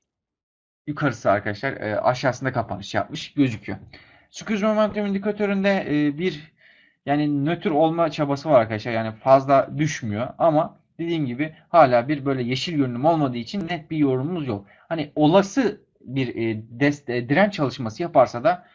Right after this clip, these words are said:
bekleyeceğimiz seviyeler neresi olur arkadaşlar? Yüz on sekiz birinci destek, pardon, birinci direnç, yüz on dokuz nokta dokuz. Sonrasında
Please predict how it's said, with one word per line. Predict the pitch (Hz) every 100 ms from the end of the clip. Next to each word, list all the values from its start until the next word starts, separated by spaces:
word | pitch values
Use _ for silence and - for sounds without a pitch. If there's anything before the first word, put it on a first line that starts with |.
| _ 156
bekleyeceğimiz | 196 196 170 131 117 113
seviyeler | 170 131 110 120
neresi | 156 110 -
olur | 104 104
arkadaşlar? | 107 113 107 160
Yüz | 175 156
on | 135
sekiz | 123 113 120
birinci | 131 143 151
destek, | 156 151 165 151 101
pardon, | 147 131 107 107
birinci | 135 156 156
direnç, | 156 160 156 -
yüz | 151
on | 156
dokuz | 117 110
nokta | 107 98 104
dokuz. | 104 175 180 - _ _
Sonrasında | - 202 131 - 131